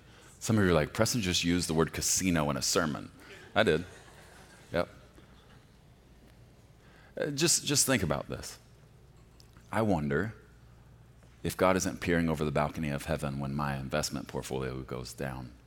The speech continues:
my retirement, and just watches how my heart responds. I wonder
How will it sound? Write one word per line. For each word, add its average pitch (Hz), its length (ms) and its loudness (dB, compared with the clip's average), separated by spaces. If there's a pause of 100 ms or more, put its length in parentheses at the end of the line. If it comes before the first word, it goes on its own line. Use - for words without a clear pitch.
(480)
my 71 140 -2
retirement, 69 640 -4 (960)
and 76 80 -6
just 78 160 -2
watches 76 440 -2
how 73 160 -4
my 69 120 -4
heart 64 320 -6
responds. - 520 -10 (2500)
I 95 180 4
wonder 78 540 -2